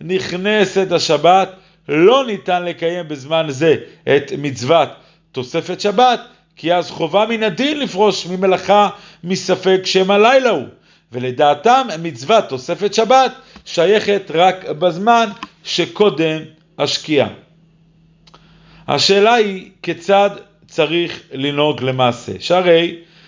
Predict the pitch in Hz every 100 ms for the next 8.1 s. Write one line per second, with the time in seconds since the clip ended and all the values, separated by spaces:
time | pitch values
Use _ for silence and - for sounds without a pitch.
0 | _ 143 135 220 214 180 202 180 147 156
1 | 185 214 202 _ _ _ - 165 226 214
2 | - 202 208 208 202 208 240 254 240 -
3 | - _ 180 196 196 165 233 254 240 208
4 | - 185 214 208 - 170 156 147 185 185
5 | - - _ - - 151 131 170 147 131
6 | 160 165 160 - 202 180 131 151 151 202
7 | 208 202 - _ _ _ - 165 - 254